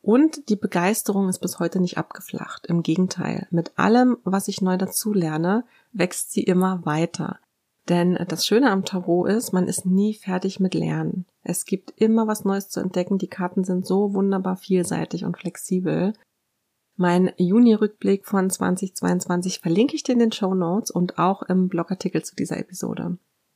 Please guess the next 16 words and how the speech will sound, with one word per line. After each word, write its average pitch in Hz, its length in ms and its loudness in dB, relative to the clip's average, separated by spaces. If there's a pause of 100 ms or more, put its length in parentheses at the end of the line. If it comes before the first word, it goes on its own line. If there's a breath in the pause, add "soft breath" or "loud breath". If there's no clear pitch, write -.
(400)
Ja, 277 180 4
das 208 160 -2
war's 247 160 2
auch - 80 -6
schon 214 220 0
von 208 140 2
meinem 190 240 4
Juni. 175 580 2 (400)
Vielleicht 202 300 0
noch 220 100 4
ein 196 300 -2
kleiner 247 320 2
Ausblick 226 420 2
auf - 160 -2
den 170 220 -2
Juli. 254 720 4